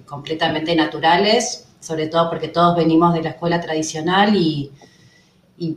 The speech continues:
y, y pasamos por ese tipo de formación, de educación. Entonces, desde ese lado que,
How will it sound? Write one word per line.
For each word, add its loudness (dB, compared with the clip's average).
y, -14
y -10
pasamos 0
por -2
ese -2
tipo -6
de 0
formación, -2
de 4
educación. 0
Entonces, 0
desde 2
ese 0
lado 6
que, -2